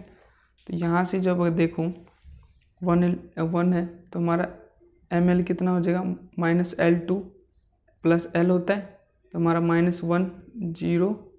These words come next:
और प्लस वन होगा, तीन होगा। तो जो हमारा एम एस हो जाएगा कितना हो जाएगा? हाफ भी होगा और नेगेटिव तो होगा, क्यों? तो हमारा यहाँ से क्या आ गया?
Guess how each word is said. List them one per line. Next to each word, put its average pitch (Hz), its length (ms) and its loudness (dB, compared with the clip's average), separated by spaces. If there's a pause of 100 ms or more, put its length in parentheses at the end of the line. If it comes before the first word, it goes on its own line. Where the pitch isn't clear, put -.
(280)
और 185 160 -2
प्लस 165 340 -2
वन 160 140 -4
होगा, 156 200 -4
तीन 185 280 -2
होगा। 196 180 -2 (720)
तो 160 80 0
जो 165 120 0
हमारा 165 400 0 (460)
एम 170 200 4
एस 190 180 -2
हो 175 60 2
जाएगा 170 220 0
कितना 180 260 0
हो 180 60 0
जाएगा? 165 520 -2
हाफ 170 240 0
भी 170 180 0
होगा 196 200 2
और - 540 -4 (260)
नेगेटिव 160 400 -2
तो 156 140 -6
होगा, 151 120 -2 (140)
क्यों? 165 140 2
तो 170 100 -2
हमारा 170 240 2
यहाँ 170 220 2
से 175 140 -2
क्या 175 200 0
आ 170 40 0
गया? 165 160 -2